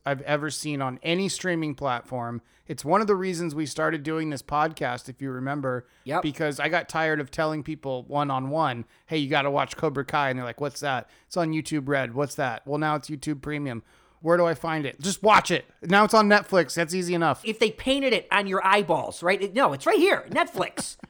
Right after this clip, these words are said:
Speaker 2: Now, the only thing is, season three, originally slated to come out this year,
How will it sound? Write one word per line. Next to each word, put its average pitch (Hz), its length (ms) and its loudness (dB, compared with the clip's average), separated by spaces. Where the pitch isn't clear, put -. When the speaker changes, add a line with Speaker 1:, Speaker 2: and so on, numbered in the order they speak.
Speaker 2:
Now, 214 260 4
the 160 180 0
only 269 180 4
thing 294 240 -2
is, 285 300 0
season 247 500 0
three, 254 360 -2
originally 208 720 0
slated 214 440 -2
to 185 60 -2
come 208 200 -2
out 202 200 0
this 220 240 -4
year, 262 340 4